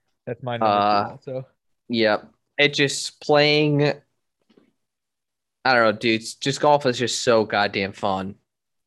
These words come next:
Speaker 1: It
Speaker 2: It
Speaker 1: is.
Speaker 2: just these, this past year that we started to really get into it.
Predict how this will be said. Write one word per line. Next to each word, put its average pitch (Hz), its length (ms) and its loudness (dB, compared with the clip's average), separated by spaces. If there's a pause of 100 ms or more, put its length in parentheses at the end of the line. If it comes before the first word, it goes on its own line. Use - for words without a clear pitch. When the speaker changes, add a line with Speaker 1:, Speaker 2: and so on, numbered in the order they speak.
(140)
Speaker 1:
It 131 220 -8
Speaker 2:
It 123 100 -2
Speaker 1:
is. - 40 -10
Speaker 2:
just 131 200 -2
these, 135 280 0
this 147 260 2
past 151 420 4
year 135 360 2
that 123 180 0
we 127 280 -2
started 127 520 2
to 120 140 2
really 120 320 0
get 113 160 0
into 113 360 -4
it. 123 280 0